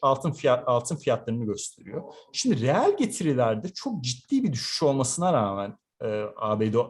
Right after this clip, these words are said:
on yıllıkları tarafında burada fiyatlamada altında şu gördüğünüz iki bin yirmi tepesi veya iki bin yirmi birde işte gördüğümüz şu tepeyi, e, kıramadığını, e, gördük.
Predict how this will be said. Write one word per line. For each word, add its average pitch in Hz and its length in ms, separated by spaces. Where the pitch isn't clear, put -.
on 127 180
yıllıkları 107 560
tarafında 92 720
burada 240 760
fiyatlamada - 840
altında 147 720
şu - 400
gördüğünüz 147 600
iki 160 260
bin 175 80
yirmi 175 340
tepesi 120 500
veya 156 280
iki 147 300
bin 156 80
yirmi 151 360
birde 147 280
işte - 320
gördüğümüz 107 480
şu - 200
tepeyi, 92 560
e, 120 280
kıramadığını, 110 800
e, - 60
gördük. 95 640